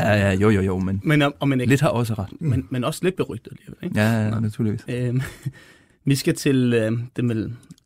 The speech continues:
Speaker 3: weekendens største opgør i international fodbold. Manchester United tager hjemme mod Liverpool. Her spiller jeg et-tallet. Draw no bet. Det vil sige, får man, man får skillingerne tilbage, hvis det bliver udgjort. Og det får du odds to seksogtyve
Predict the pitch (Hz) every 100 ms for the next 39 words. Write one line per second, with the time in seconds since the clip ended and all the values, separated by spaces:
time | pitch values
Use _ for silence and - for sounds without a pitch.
0 | - 151 202 - 160 - 170 - 202 196
1 | 214 185 170 - - 151 143 135 139 151
2 | - 156 156 147 185 175 - - - -
3 | - _ 131 131 160 180 170 175 175 185
4 | - 160 135 139 190 180 185 185 214 220
5 | 220 _ _ _ _ _ 127 139 - 131
6 | 127 123 - _ 185 - - 151 - 117
7 | - _ _ _ - 143 147 131 131 127
8 | 127 - _ _ - - 120 123 120 123
9 | 117 113 _ - 131 135 - 156 156 147
10 | 135 117 104 107 113 - - - - -
11 | - - _ _ - _ _ - _ 127
12 | 131 139 - 127 - - - 160 - 139
13 | - 110 - 147 185